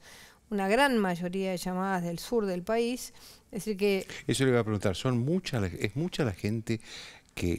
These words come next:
Speaker 2: llama para aportar algún dato cierto o,
Speaker 1: Es
Speaker 2: o relativo?
Speaker 1: es mucha la gente que llama, muchos son casos de, denuncian otros casos de corrupción,
Speaker 2: Ujú.
Speaker 1: eh, y otros denuncian casos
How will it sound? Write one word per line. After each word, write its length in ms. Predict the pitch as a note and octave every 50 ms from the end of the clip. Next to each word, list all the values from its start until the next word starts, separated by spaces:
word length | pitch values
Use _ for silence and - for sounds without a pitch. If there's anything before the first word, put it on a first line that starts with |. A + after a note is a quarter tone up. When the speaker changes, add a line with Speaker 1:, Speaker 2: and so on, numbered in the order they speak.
| - - F2+
Speaker 2:
llama 460 | D#2 F2+ F#2 G#2 A2+ A2+ A2+ A2 G2
para 480 | - - E2 D#2+ D#2 D#2 D2+ C#2+ C#2+
aportar 480 | D2+ D2 - F2 E2 D#2+ - - G2+ G#2
algún 260 | G2 F2+ F2 F#2 F2+
dato 480 | E2+ G2 G#2 A2+ A2+ A2 - - - F2
cierto 800 | - - - - G2+ G#2+ A2 A2+ G#2+ G#2 G2+ - - - G2+
o, 520 | G2 F#2 - - E2 E2 D#2 D2+ D2+ D2+ D2+ - - - - C#4
Speaker 1:
Es 100 | D4+ C4+ - -
Speaker 2:
o 100 | F2+ E2+
relativo? 880 | F2 F2 E2 D#2 D2+ - - A#2 B2 B2 A#2+ A2+ G#2 G2+ G2 F#2+ F#2 F2
Speaker 1:
es 60 | -
mucha 260 | C#4+ F4 F4 - F#4+
la 120 | E4+ B3
gente 200 | A3+ C4+ B3+ C#4+
que 100 | B3+ A#3
llama, 480 | G#3+ - A#3 G#3+ G3 G#3 A3 B3+ D#4 F4+ - - - -
muchos 500 | B3 A3 G#3+ A#3 C4 - - D4+ C4+ G#3+
son 160 | - A3 G3+
casos 560 | - A#3 A3 A3 - B3+ B3 A#3+ - - - - -
de, 340 | G#3+ G#3 G#3 G3+ F#3+ F#3 F3+
denuncian 560 | F#3+ G3 G3+ G#3 A3 B3 B3+ A3+ B3+ A#3+ A3+
otros 280 | B3 B3+ A#3+ B3 F#3+ -
casos 280 | - G#3 F3+ G3+ G3+
de 100 | F#3+ F#3+
corrupción, 640 | F#3+ G#3 G3 G3 G3 - - C4 B3 B3 C4+ D4+ D#4 D4 - _ _ _ -
Speaker 2:
Ujú. 300 | - - D#2 D#2+ F#2 G2+ - -
Speaker 1:
eh, 440 | - A#3+ G#3+ G3+ G3+ G3 F#3+ F#3+ - -
y 260 | A3 G3+ G3+ G#3+ A3+
otros 340 | A#3 A#3+ A#3+ A#3 C#4 C4+ C4
denuncian 760 | B3 A3 G3+ A3 A#3 A#3+ A3 - - A#3 A#3+ A#3+ B3+ C#4+ D#4 - - - - - _ _ _
casos 640 | - A#3 A3+ A3+ A3 - C4+ B3+ C#4 C4+ - - -